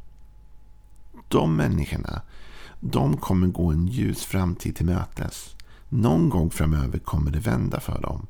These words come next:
Och de kommer att få skörda det goda de har planterat i marken. Du och jag, vi ska inte bli stressade om inte livet just nu ser ut som vi vill att det ska se ut.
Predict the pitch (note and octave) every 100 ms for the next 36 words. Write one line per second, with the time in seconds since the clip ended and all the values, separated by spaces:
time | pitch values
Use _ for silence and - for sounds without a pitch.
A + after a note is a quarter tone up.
0 | - - - G2 F#2+ - G#2+ G2+ F#2 -
1 | - - - A#2+ G2 - A2+ - - A2+
2 | G2 - F2 E2 C2+ - D#2 - E2 C2+
3 | - - D#2 C#2+ G1+ - - - - -
4 | - - - - - - - - G#2+ G2+
5 | E2+ B1+ - - - - - - - -
6 | G2 F#2 E2+ F2 G#2+ - - A2 - -
7 | - E2 - F2 D#2+ E2+ E2 E2+ D#2+ -
8 | G2+ - - E2+ - F2 D#2+ D#2+ - E2
9 | E2 D#2+ D2 - - - - - - F2
10 | - -